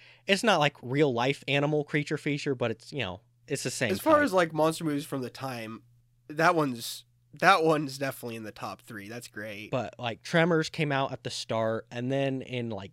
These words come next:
Speaker 1: ninety-seven, we had Anaconda, The Relic, uh, Mimic also came out that year.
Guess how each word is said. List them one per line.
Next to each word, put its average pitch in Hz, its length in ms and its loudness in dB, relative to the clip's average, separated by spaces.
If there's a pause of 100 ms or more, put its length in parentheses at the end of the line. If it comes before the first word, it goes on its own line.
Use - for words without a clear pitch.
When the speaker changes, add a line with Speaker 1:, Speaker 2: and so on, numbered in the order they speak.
Speaker 1:
ninety-seven, 127 840 0
we 113 100 -4
had 107 240 -4
Anaconda, 113 1120 -4 (420)
The 123 120 -2
Relic, 117 840 -2 (420)
uh, 90 280 -12
Mimic 127 640 -4 (160)
also 120 340 -2
came 117 260 -6
out 113 180 -4
that 113 200 -4
year. 107 560 -6